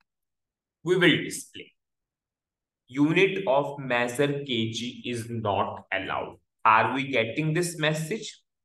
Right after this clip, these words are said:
Yes, we are getting this message. Now, how we will identify in M M zero one from where or why this particular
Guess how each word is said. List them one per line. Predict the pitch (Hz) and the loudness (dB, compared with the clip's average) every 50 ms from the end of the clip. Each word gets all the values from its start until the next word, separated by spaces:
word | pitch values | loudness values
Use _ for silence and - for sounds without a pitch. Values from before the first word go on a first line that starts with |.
| _ | _
Yes, | - 104 135 151 - - - | -8 -8 -8 -8 -10 -12 -12
we | 135 135 135 | -12 -8 -6
are | 135 139 135 123 | -6 -6 -8 -8
getting | 120 123 120 117 - - 131 127 120 | -8 -8 -10 -10 -12 -14 -14 -12 -10
this | 123 127 - - - - | -10 -10 -10 -12 -16 -18
message. | 113 120 - - - - - 120 - - - - _ _ _ _ _ _ _ _ - | -18 -18 -18 -20 -18 -18 -16 -14 -14 -16 -16 -20 _ _ _ _ _ _ _ _ -4
Now, | 143 147 151 151 160 185 208 233 254 - - - - - - - | 2 4 6 6 8 8 6 4 2 -2 -6 -12 -16 -8 0 2
how | 120 123 135 156 190 214 226 - - | 4 6 6 6 4 4 2 0 -4
we | 202 196 196 175 | -6 -8 -8 -6
will | 170 214 214 208 - - - | -4 -4 -4 -4 -4 -2 0
identify | 131 131 135 139 139 135 135 143 143 139 139 190 196 196 196 - - 151 143 151 156 170 165 156 160 | 2 2 2 2 0 0 0 -2 -4 -4 -4 -4 -4 -4 -4 -2 0 2 2 2 0 -2 -4 -6 -6
in | 156 156 156 160 160 - - | -6 -6 -6 -6 -8 -8 -6
M | 123 120 113 117 135 | -6 -6 -4 -4 -2
M | 143 156 160 151 | -2 0 0 -2
zero | - - - - 135 143 143 147 147 135 143 | -2 -4 -6 -8 -4 0 2 2 2 0 0
one | - 117 123 135 147 143 143 - - _ _ _ _ _ _ - - | 0 0 2 2 0 -4 -6 -12 -16 _ _ _ _ _ _ -10 -4
from | - 170 160 170 175 175 160 151 156 - | -2 0 0 0 0 -2 -2 -4 -4 0
where | 147 143 147 165 180 196 190 175 - - - | 2 2 4 4 4 4 2 2 0 -2 -4
or | 143 147 143 131 - - - | -2 -2 -2 -4 -6 -6 -2
why | - 247 110 117 139 175 214 220 170 | 0 2 4 4 4 4 2 2 0
this | 196 - - - - | -4 -8 -10 -14 -16
particular | - - 143 123 117 - - - 135 139 139 139 131 131 131 120 - | -12 -8 -8 -8 -8 -8 -10 -12 -14 -14 -14 -10 -8 -6 -6 -6 -8